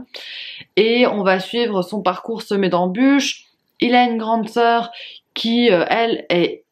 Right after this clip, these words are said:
ultra brillante sans devoir travailler. On suit aussi tout la, toute la vie avec ses parents qui viennent d'un milieu très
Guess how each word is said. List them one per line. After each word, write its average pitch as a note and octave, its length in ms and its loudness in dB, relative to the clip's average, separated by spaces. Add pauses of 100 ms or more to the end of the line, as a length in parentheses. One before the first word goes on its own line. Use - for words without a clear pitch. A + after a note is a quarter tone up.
(160)
ultra B3+ 380 2
brillante A3 640 -2
sans C4+ 280 2
devoir G#3+ 440 -2
travailler. G#3 760 2 (380)
On A3 100 -2
suit A3 220 -2
aussi A3+ 720 -2 (340)
tout A#3+ 140 0
la, G3 260 4
toute G#3 180 -8
la A3 140 2
vie A3 320 0
avec E3+ 280 -2
ses F#3 180 -2
parents A#3 580 2
qui F#3+ 160 -6
viennent F#3 220 -2
d'un F3 120 0
milieu F3 360 0
très G3 460 -2